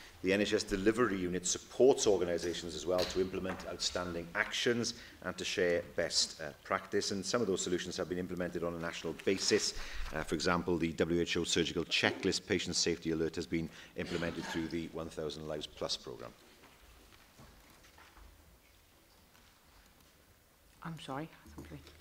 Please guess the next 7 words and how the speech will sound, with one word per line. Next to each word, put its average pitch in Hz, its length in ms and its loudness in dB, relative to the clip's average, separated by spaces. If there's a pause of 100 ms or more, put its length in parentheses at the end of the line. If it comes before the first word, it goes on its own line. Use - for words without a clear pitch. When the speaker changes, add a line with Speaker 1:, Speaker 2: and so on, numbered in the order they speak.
(380)
Speaker 2:
Um, 175 240 4 (460)
question - 300 -6
seven, 170 260 -4
then 156 100 -2
Andrew 160 260 0
Archie 156 220 -4
Davis. 151 400 -4